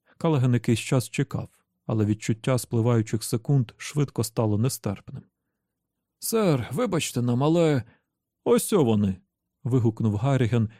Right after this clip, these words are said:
і позадкував від фургона, тримаючи на двох вставлених у задники пальцях правої руки пару поношених коричневих мокасинів. «Якщо в тебе розмір менший від дванадцятого, ми можемо наштовхати газет.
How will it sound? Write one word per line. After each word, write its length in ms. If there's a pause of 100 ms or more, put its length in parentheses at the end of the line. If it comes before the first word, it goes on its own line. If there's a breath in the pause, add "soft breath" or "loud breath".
і 140
позадкував 680
від 140
фургона, 540 (340)
тримаючи 540
на 100
двох 300
вставлених 600
у 60
задники 680
пальцях 420
правої 400
руки 460 (280 loud breath)
пару 340
поношених 640
коричневих 640
мокасинів. 680 (680)
«Якщо 380
в 40
тебе 280
розмір 420 (200 loud breath)
менший 400
від 160
дванадцятого, 840
ми 160
можемо 380
наштовхати 640
газет. 480